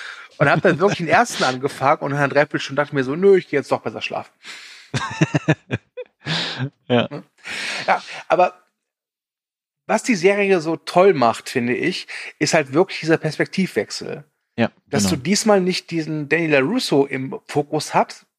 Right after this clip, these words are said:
Speaker 1: hast, sondern Johnny Lawrence. Das ist unglaublich
Speaker 2: Es
Speaker 1: interessant.
Speaker 2: Und es gibt auch kein Schwarz-Weiß. Ich meine, sie übertreiben's nachher dann irgendwann.
Speaker 1: Ja, sie übertreiben's
Speaker 2: <laughs> In der dritten,
Speaker 1: nachher.
Speaker 2: <laughs> in der dritten Staffel, äh, da wechseln dann mehrmals die Perspektiven.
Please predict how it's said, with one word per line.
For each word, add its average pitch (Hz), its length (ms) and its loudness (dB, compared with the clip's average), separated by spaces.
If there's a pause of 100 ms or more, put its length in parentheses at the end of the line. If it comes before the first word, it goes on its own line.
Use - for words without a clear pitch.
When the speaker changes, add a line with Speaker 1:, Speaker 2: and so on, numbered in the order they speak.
(400)
Speaker 1:
hast, - 500 -4
sondern 180 680 2 (520)
Johnny 170 200 2
Lawrence. 165 640 2 (600)
Das 156 160 -2
ist - 160 -8
unglaublich 208 320 2
Speaker 2:
Es - 60 -8
Speaker 1:
interessant. - 680 -6 (280)
Speaker 2:
Und 123 80 -4
es 127 120 0
gibt 180 180 0
auch - 160 0
kein 127 260 2
Schwarz-Weiß. 110 1200 0
Ich 113 100 -4
meine, 135 260 0
sie 127 100 -2
übertreiben's 135 520 2
nachher 160 280 2
dann 143 160 -2
irgendwann. 151 380 -2
Speaker 1:
Ja, 123 320 4
sie - 60 -8
übertreiben's 143 540 2
Speaker 2:
<laughs> - 20 -4
In - 60 -2
der 139 60 0
dritten, 135 340 -8
Speaker 1:
nachher. 147 120 -4
Speaker 2:
<laughs> - 40 2
in 180 40 0
der 151 120 4
dritten - 260 -2
Staffel, 175 520 2
äh, 107 180 0
da 123 140 0
wechseln 131 280 -6
dann 113 140 -2
mehrmals 139 340 0
die 147 80 -8
Perspektiven. 143 680 -4